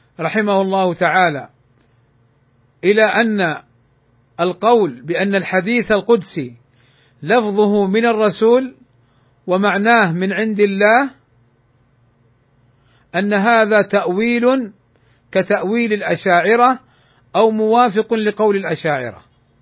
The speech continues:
قد يقول بهذا القول بعض العلماء السلفيين خطأ دون انتباه لهذا الأمر،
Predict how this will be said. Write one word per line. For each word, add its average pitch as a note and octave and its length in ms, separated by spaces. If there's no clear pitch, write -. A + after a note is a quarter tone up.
قد F#3+ 220
يقول B3+ 400
بهذا A#3 360
القول A#3 560
بعض A3+ 500
العلماء G#3 800
السلفيين G3 840
خطأ A#3+ 540
دون A#3 320
انتباه A3 580
لهذا G3 440
الأمر، D#3 380